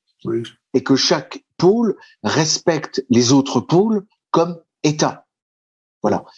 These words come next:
Speaker 2: Et c'est ça que les Américains devraient arriver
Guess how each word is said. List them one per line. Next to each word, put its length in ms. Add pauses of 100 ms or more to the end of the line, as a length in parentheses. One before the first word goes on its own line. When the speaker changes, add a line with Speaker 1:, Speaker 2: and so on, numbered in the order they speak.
(260)
Speaker 2:
Et 240
c'est 180
ça 240
que 340
les 200
Américains 560
devraient 540
arriver 640